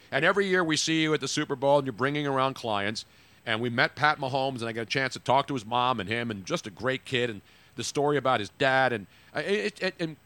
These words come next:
we knew then, we didn't know he was gonna be as great as he is now, but we knew he was a humble kid. We know he was a smart kid,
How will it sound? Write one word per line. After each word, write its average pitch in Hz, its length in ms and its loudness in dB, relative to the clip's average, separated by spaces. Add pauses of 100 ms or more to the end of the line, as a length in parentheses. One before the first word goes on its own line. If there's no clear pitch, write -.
we 233 160 0
knew 202 260 2
then, 151 300 4
we 214 80 2
didn't 175 160 2
know 156 140 6
he 143 80 4
was 131 140 2
gonna 120 180 0
be 113 260 -4 (400)
as 123 220 6
great 131 240 2
as 95 100 -2
he 107 140 0
is 90 100 -2
now, 131 240 4
but 117 140 0
we 143 100 2
knew 214 220 4
he 165 80 2
was 135 160 0
a 104 60 0
humble 113 340 -2
kid. 107 260 0
We 110 80 -4
know 165 160 2
he 180 80 2
was 131 140 -4
a 113 40 -8
smart 147 420 0
kid, 87 260 -2